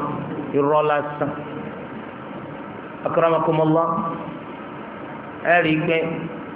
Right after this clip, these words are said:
ọ̀pọ̀lọpọ̀ ló wà nínú ilé ayé wa yìí báyìí. Nítorí kí wọ́n ṣe wọn ò ní ṣe o. Nítorí kí wọ́n ṣe wọn ò ní ṣe. Ọmọ tó bá fẹ́ páàsì náà, kí ni wọ́n máa ń ṣe? Yọ kẹ́kọ̀ọ́ rẹ̀ dáadáa ni o. Ó wá ní bàbá rẹ̀ ti fọ́n gègé ara.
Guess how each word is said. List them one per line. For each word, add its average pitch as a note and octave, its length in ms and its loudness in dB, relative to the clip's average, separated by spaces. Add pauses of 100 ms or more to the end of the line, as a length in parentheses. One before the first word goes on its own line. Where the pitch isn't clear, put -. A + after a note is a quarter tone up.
(320)
ọ̀pọ̀lọpọ̀ E3+ 480 4
ló F3 120 8
wà F3+ 160 8
nínú E3+ 220 4
ilé E3 140 4
ayé E3 240 6
wa D#3+ 180 6
yìí D#3 120 4
báyìí. E3+ 240 6 (680)
Nítorí D#3+ 300 6
kí D#3+ 160 4
wọ́n E3 160 6
ṣe E3 80 4
wọn D#3 160 8
ò C#3+ 40 6
ní D#3 120 4
ṣe E3 180 4
o. D#3+ 120 8 (1300)
Nítorí D#3 300 6
kí D#3 120 4
wọ́n E3 120 4
ṣe D#3+ 100 4
wọn D3+ 100 6
ò C#3 100 6
ní D3+ 120 6
ṣe. D3 180 4 (840)
Ọmọ D#3 180 2
tó F3+ 100 4
bá F3 120 6
fẹ́ E3+ 160 4
páàsì F#3+ 340 6
náà, D#3 240 4
kí D#3 120 2
ni E3+ 60 6
wọ́n E3 140 6
máa D#3 100 4
ń D#3 40 2
ṣe? D3+ 120 2 (1040)
Yọ F3 140 6
kẹ́kọ̀ọ́ D#3+ 400 6
rẹ̀ D#3 100 6
dáadáa E3 360 6
ni E3 120 4
o. D#3+ 100 6 (1000)
Ó - 120 0
wá E3+ 140 6
ní F#3 80 2
bàbá F3 340 6
rẹ̀ D#3+ 120 4
ti E3 120 2
fọ́n F3 260 4
gègé D#3+ 240 4
ara. E3 240 4